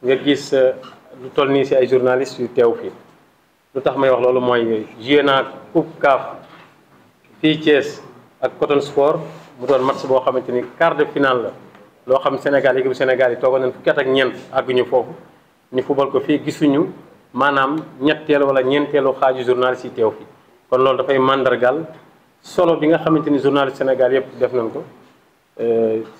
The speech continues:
ci nga xam ne moom mooy final coupe de la, de la Ligue. Euh, kon di leen remercier, di remercier aussi partenaires yi nga xamante ni ñooy accompagner ki nga xamante ni moom mooy la Ligue professionnelle ci liggéey bu mucc ayib bi nga xam bu ba léegi ñu ngi koy def.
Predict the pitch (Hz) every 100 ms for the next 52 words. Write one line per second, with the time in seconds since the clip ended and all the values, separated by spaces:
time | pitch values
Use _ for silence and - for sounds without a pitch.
0 | - 143 143 139 139 135 127 131 131 127
1 | 123 123 120 120 120 120 127 - 117 110
2 | 101 - - _ _ _ _ _ - 107
3 | - 127 123 131 120 123 120 - 143 139
4 | 131 131 - 135 127 123 - 127 - 127
5 | 123 123 127 123 123 127 123 120 123 113
6 | 113 113 107 107 - _ _ _ _ _
7 | _ 127 120 120 120 117 120 117 117 113
8 | 110 - 117 113 - 107 113 117 - -
9 | - _ _ 135 131 131 123 123 127 131
10 | 120 120 123 113 120 113 117 117 113 113
11 | 113 107 107 104